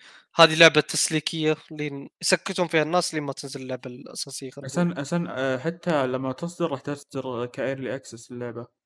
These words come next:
Speaker 2: في سبعة ديس-، في سبعة سبتمبر. ما أدري راح تصدر على بس البي سي ولا بتصدر على أجهزة الكونسول أيضًا.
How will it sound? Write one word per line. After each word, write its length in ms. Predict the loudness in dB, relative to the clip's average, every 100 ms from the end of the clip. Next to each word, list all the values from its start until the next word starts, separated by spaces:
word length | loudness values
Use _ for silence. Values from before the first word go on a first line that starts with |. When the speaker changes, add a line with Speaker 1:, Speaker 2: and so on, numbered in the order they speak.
| _
Speaker 2:
في 260 | -4 -2 -4
سبعة 280 | -6 -6
ديس-، 260 | -6 -8 -6
في 320 | -4 -4 -6
سبعة 400 | -8 -6 -2 -2
سبتمبر. 600 | -2 -6 -10 -10 -10 -14 -16 _
ما 220 | -2 0
أدري 140 | 0 -2
راح 100 | -4
تصدر 380 | -6 -8 -4 -2
على 180 | 0
بس 320 | 0 -4 -6 -10
البي 240 | -6 -8
سي 220 | -6 -4
ولا 220 | -2 -4 -6
بتصدر 320 | -10 -10 -6
على 260 | -4 -4
أجهزة 480 | -6 -8 -12 -10 -12
الكونسول 440 | -12 -8 -10 -10 -12
أيضًا. 260 | -12 -14